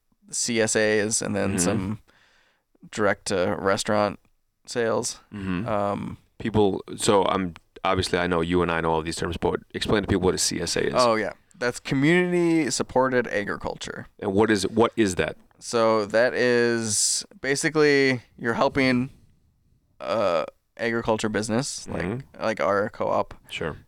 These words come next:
Speaker 1: Um, and then you basically put the money up front, and then you get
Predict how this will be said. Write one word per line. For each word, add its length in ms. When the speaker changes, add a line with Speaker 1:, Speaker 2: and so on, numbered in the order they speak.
Speaker 1:
Um, 680
and 240
then 500
you 160
basically 400
put 180
the 60
money 520
up 240
front, 420
and 140
then 140
you 120
get 360